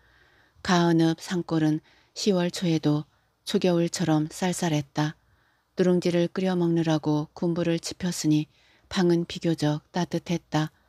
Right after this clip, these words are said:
정태는 오랜만에 어머니와 함께 덮고 자던 이불을 깔고 자리에 누웠다.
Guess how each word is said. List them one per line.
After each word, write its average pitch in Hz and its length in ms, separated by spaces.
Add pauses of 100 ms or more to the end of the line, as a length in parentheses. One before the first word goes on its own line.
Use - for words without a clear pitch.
(500)
정태는 175 640
오랜만에 170 680 (320)
어머니와 175 520
함께 165 640
덮고 175 320
자던 160 340
이불을 156 460
깔고 160 460 (280)
자리에 165 480
누웠다. 160 500